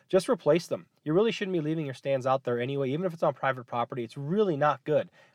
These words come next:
I mean, bring those things in. The elements aren't really that, that good for it. Sure, you sit in it for most season,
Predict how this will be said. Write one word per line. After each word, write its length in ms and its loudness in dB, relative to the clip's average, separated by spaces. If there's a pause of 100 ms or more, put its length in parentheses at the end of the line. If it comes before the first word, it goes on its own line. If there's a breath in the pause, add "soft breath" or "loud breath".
I 20 -12
mean, 140 -4
bring 180 4
those 200 4
things 260 -4
in. 120 0
The 60 -4
elements 380 0
aren't 140 -4
really 160 -4
that, 260 -2
that 180 -2
good 180 0
for 260 -10
it. 80 -18 (840)
Sure, 160 4
you 100 0
sit 240 0
in 100 4
it 120 -2
for 120 -10
most 220 -4
season, 380 -6